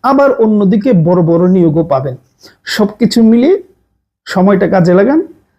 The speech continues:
মানে, এটা একটা উ-, উপরওয়ালা আশীর্বাদ হিসেবে গ্রহণ করুন। সব কিছু মিলিয়ে, মানে, ঝাঁপিয়ে পড়ুন, ভাই। এই হলো সহজ কথা। পড়াশোনা করুন,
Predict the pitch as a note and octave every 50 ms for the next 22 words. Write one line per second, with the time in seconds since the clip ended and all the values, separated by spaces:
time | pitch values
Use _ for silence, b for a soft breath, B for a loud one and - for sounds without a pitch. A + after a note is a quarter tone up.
0 | _ _ _ _ _ _ D#3+ E3 E3+ E3 E3+ E3+ G3+ G3+ G3+ - G#3 F#3+ F3 F3+
1 | F#3 - - - _ - A3 - - - G#3 G3+ A#3 G#3+ G#3 G3+ G3+ G3 F3+ F3
2 | - - B3 A3 G3 F#3+ A3 G3 F3+ F3+ F3+ - G3 F#3 F#3 E3+ B2+ B2+ C#3+ F#3
3 | F#3+ G3 E3+ G#3 G#3+ B3+ E4+ G4 - - _ _ _ _ _ _ _ - - -
4 | G3+ G3 - - A#3 - - A3+ G#3+ G3+ G3+ G#3 G#3+ A3+ C4 E4+ G4 G4 b b
5 | b b b b b b b _ - E3 D#3 - - - E3 C#3+ D3 G3+ G3+ G3
6 | A3 G#3 G3 F3 D3 E3+ C#3+ D3 D3 C#3 D#3+ G#3 C#4+ D4 C#4+ - - - A3 G3+
7 | G3 G3+ G3+ G#3+ G3 - - E3+ F3+ F3+ F3+ - - - F3+ F3+ A#3 C4 D#4 -
8 | - _ - F3+ E3+ F#3 F3+ - - G3+ G3+ F#3+ B3 C4 D4+